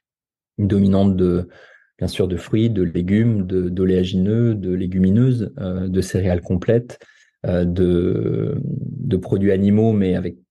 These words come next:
peu de bovins, euh, plutôt des, des œufs, de la volaille, euh, du poisson, pas trop non plus, parce que,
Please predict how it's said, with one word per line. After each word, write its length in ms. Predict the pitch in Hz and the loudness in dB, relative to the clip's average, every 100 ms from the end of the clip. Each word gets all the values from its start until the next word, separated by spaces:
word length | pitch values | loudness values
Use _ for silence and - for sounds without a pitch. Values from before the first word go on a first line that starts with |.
| - | -2
peu 160 | 101 | 0
de 40 | 92 | 2
bovins, 540 | 95 95 110 135 139 110 | 0 2 2 0 -2 -6
euh, 340 | 95 90 92 | -4 -4 -8
plutôt 320 | - - - | -12 -8 -2
des, 320 | 90 90 90 | 0 2 0
des 300 | 90 92 90 | 0 -2 2
œufs, 120 | 107 113 | 2 2
de 80 | |
la 80 | 101 | 0
volaille, 540 | 92 92 104 117 117 120 - _ _ | 0 0 2 2 0 -2 -12 _ _
euh, 120 | 92 90 | -4 -4
du 140 | 87 | -4
poisson, 540 | 85 98 - 117 127 | -2 -2 2 2 4
pas 100 | 123 | 2
trop 180 | - - | -2 -2
non 140 | 95 101 | 0 0
plus, 160 | 123 | 0
parce 180 | 101 - | 0 -2
que, 120 | - | -2